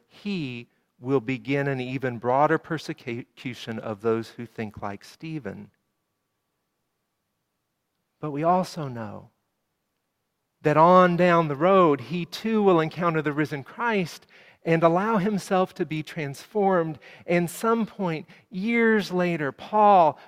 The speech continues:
proclaiming with every bit of his life the exact same thing that, that, uh, Stephen proclaims here, will look back. He'll look back on this moment and say, "I know who I was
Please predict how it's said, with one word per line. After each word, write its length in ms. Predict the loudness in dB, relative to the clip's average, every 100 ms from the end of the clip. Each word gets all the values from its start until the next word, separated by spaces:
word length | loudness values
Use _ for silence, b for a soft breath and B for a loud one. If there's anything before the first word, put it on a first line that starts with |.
| B
proclaiming 640 | -6 -2 0 2 2 0
with 160 | 0 -2
every 440 | 2 2 2 0
bit 240 | 4 2 2
of 140 | -4
his 200 | -6 -4
life 380 | 2 2 2 -2
the 140 | -2
exact 440 | -2 -2 -2 -2 -4
same 260 | -6 -6
thing 380 | -4 0 0 -2 B B B
that, 180 | -2 -2 _ -14 -2
that, 220 | -2 -2 _ -2
uh, 180 | 0
Stephen 400 | -2 -4 -4 -4
proclaims 540 | -4 -6 -2 -4 -4 -6
here, 240 | -2 0
will 200 | 2 2
look 280 | 2 0 -2
back. 420 | -8 -4 -4 -6
He'll 160 | -2 2
look 240 | 4 4
back 280 | 6 6 4
on 280 | 2 0 0
this 300 | 4 4 2
moment 440 | 0 2 4 0 0
and 180 | -4 -4
say, 520 | -2 0 2 0 -6 b b b b b b b _ -4
"I 180 | -2
know 300 | 0 0 2 0
who 240 | 0 0
I 200 | 0 -2
was 360 | -4 -4 -6